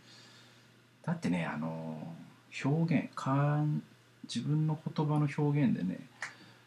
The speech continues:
あの、やばいとかすげえとかしか言ってないもんね。もうほんまに。ちょっと語彙力がないなって思ったもん。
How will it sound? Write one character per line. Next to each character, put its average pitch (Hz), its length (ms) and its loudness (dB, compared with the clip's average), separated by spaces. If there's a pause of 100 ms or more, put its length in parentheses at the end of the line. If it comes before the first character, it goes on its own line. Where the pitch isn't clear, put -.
(640)
あ - 100 -12
の、 - 60 -10 (140)
や 98 260 0
ば 180 160 4
い 147 40 2
と - 120 -4
か - 140 -8
す - 260 -4
げ 147 220 2
え 120 40 0
と - 120 -10
か - 100 -16
し - 80 -4
か - 120 -12
言 - 100 -10
っ - 20 -12
て - 200 0
な 139 100 6
い 117 40 2
も - 140 -2
ん - 100 -4
ね。 - 120 -12 (880)
も - 200 -8
う - 40 -6
ほ 107 140 -2
ん 113 120 2
ま - 80 -2 (140)
に。 - 80 2 (1500)
ち - 80 -4
ょ 85 40 -2
っ - 40 -8
と 101 80 -4
語 117 260 2
彙 156 60 0
力 131 260 0
が 90 60 0
な 110 240 4
い 98 40 2
な 82 120 -2
っ - 40 -10
て - 120 -6
思 113 160 -2
っ - 100 -16
た - 80 -4
も - 60 -2
ん。 - 40 -8